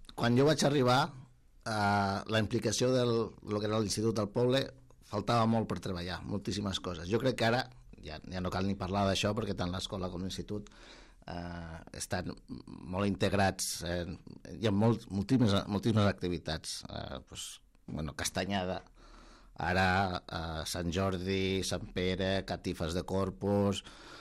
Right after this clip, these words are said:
bueno, el Pla Educatiu d'Entorn, hi ha moltes activitats en què els alumnes del, tant de l'escola com de l'institut participen. Nosaltres també, a escola i institut,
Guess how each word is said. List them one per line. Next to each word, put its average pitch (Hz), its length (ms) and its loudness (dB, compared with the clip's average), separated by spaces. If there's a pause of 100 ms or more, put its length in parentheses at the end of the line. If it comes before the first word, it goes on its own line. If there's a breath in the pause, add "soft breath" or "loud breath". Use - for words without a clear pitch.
(220 loud breath)
bueno, 85 360 -10
el 85 140 -2 (120)
Pla 117 140 6
Educatiu 98 400 4
d'Entorn, 95 420 2 (180)
hi 98 180 -4
ha 104 60 0
moltes 104 460 0
activitats 104 480 -2
en 110 140 0
què 101 80 -2
els 98 120 2
alumnes 104 580 0 (100)
del, 95 340 -2
tant 92 160 -4
de 90 60 0
l'escola 87 340 0
com 87 680 -4
de 92 100 -4
l'institut 92 360 -2
participen. 104 580 0 (460 loud breath)
Nosaltres 120 480 4
també, 104 460 2 (200)
a 98 120 -2
escola 104 320 2
i 98 40 4
institut, 104 420 -2